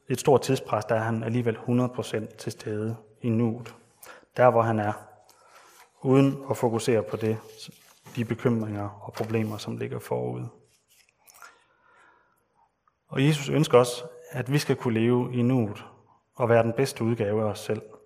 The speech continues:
Ikke være tynget af bekymringer, der ligger foran os. Og i dag, der vil han fortælle os,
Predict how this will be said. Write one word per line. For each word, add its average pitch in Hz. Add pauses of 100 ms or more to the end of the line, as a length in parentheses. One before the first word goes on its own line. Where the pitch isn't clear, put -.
(960)
Ikke 131
være 117
tynget 123
af 104
bekymringer, 110
der 101
ligger 104
foran 107
os. - (1400)
Og 120
i 113
dag, 147
der 131
vil 135
han 135
fortælle 139
os, -